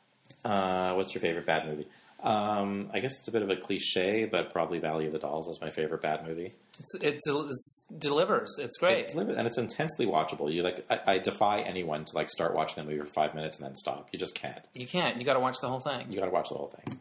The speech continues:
Speaker 2: What do you remember seeing? What, how do you remember? Do you remember a moment when you were a kid where you sort of fell in love with this world and you thought, the, the way you look back and you go, "Okay, I was gonna be a director"?
Speaker 1: I didn't know I was gonna be a director because that came a little bit later. And I, you know, I grew up in Canada. I didn't know anybody in the film business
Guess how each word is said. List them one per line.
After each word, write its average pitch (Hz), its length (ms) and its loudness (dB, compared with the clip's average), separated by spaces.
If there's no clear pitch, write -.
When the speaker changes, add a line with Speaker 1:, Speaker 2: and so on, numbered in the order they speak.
Speaker 2:
What 180 140 6
do 214 60 0
you 240 120 6
remember 196 320 4
seeing? 160 260 0
What, 190 160 0
how 208 140 0
do 240 60 2
you 269 120 0
remember? 160 540 4
Do - 60 -20
you 170 80 0
remember 190 200 4
a 185 60 2
moment 151 260 4
when 135 100 0
you 127 80 0
were 117 60 2
a 113 40 -8
kid 123 500 0
where 110 400 2
you 127 140 -6
sort 127 200 -2
of 120 100 0
fell 117 160 2
in 117 80 0
love 113 200 2
with 123 180 -2
this 131 200 0
world 120 380 4
and 107 100 -4
you 110 80 -4
thought, 113 380 -2
the, 143 80 -2
the 143 240 -4
way 147 120 4
you 143 120 4
look 135 160 2
back 117 120 6
and 120 80 0
you 113 60 0
go, 113 120 2
"Okay, 95 400 0
I 120 80 -4
was 120 100 -6
gonna 107 140 -6
be 104 80 -2
a 101 40 -6
director"? 101 340 -6
Speaker 1:
I 98 60 -4
didn't 160 140 0
know 107 100 0
I - 40 2
was 160 100 0
gonna 110 160 -2
be 95 120 2
a 90 40 4
director - 640 -2
because 95 220 0
that 92 180 2
came 87 160 -4
a - 20 -6
little 80 140 -4
bit 78 140 -6
later. 73 260 -2
And 85 140 -2
I, 90 160 0
you 117 80 -2
know, 90 80 0
I 80 80 0
grew 92 220 0
up - 100 -6
in 80 80 -8
Canada. 73 560 0
I 92 140 2
didn't 92 180 -4
know 71 160 -6
anybody 78 440 -6
in 69 100 -12
the 67 80 -12
film 71 260 -8
business 69 320 -8